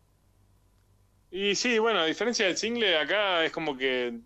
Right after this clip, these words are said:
tenés que tener muchísima comunicación con tu compañero, porque a veces, por ejemplo, no sé, esta semana ahora que no jugamos nada, eh, uno tiene que bancar al otro por si el uno estaba un poco más cansado o si estaba un poco, no sé, dolorido de algo.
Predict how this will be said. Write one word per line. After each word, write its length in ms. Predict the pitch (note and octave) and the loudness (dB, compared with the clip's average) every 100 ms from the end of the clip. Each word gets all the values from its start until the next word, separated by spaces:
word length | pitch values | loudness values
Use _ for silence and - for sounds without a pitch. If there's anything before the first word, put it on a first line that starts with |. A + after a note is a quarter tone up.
| _ - | _ -12
tenés 240 | C#3 D#3+ | -8 -4
que 100 | E3 | -2
tener 180 | D3+ D#3+ | 0 0
muchísima 440 | D3 - F3 F#3 | -2 -4 -4 0
comunicación 800 | D3 C#3+ C#3+ C3+ B2+ F#3 G3+ G#3 | 0 0 0 0 0 0 0 0
con 160 | E3+ C#3 | -2 -2
tu 80 | B2+ | -2
compañero, 600 | C3+ B2+ C#3+ F3+ G3 F#3 | -4 -2 -2 0 0 0
porque 420 | B2+ A#2 A#2 A#2 | -2 -2 -2 0
a 80 | A#2 | 0
veces, 540 | C#3 - C3+ B2+ A2+ | 0 0 0 0 -2
por 160 | - B2+ | -6 -10
ejemplo, 280 | B2 C3+ C3 | -8 -6 -4
no 120 | B2+ | -4
sé, 140 | C3 | -4
esta 160 | A#2 B2 | -4 -6
semana 360 | C3+ C#3 C#3+ | -6 -4 -2
ahora 180 | C3+ C#3 | 0 0
que 80 | C3 | -2
no 80 | B2+ | -4
jugamos 280 | C3+ C3+ B2 | -4 -6 -4
nada, 400 | D3+ E3 D#3+ C3 - - - - | -2 0 -2 -4 -10 -20 -20 -10
eh, 360 | C3 B2 A#2 B2+ | -2 0 2 0
uno 180 | D3 C3+ | 0 0
tiene 200 | C#3 C3 | -2 -2
que 60 | |
bancar 280 | B2+ B2+ C#3 | -2 -2 -2
al 140 | C3+ | 0
otro 280 | E3 F3 E3 | -2 -2 -2
por 140 | B2+ B2 | -4 -6
si 240 | A#2+ A#2+ | -6 -4
el 220 | A#2+ A#2+ | -2 -2
uno 200 | C3 C3+ | -4 -4
estaba 200 | A#2+ C3 | -4 -2
un 60 | B2 | -2
poco 140 | B2 | -4
más 120 | B2 | -4
cansado 800 | B2 A#2+ - D3+ D#3 D3+ C#3+ C3 | -4 -6 -4 0 0 2 2 0
o 60 | A#2 | 0
si 140 | - | -4
estaba 540 | A2+ C3 B2+ A#2+ A#2 A2+ | -8 -4 -2 0 0 -2
un 100 | A2 | -4
poco, 480 | A#2 A2+ A2+ A2 A2+ | -8 -4 -4 -4 -6
no 100 | A2+ | -6
sé, 180 | B2 | -4
dolorido 460 | A2+ A2 A#2 C3 C3+ | -4 -4 -4 0 2
de 60 | D3+ | 2
algo. 360 | F3+ E3+ D3+ | 0 0 -2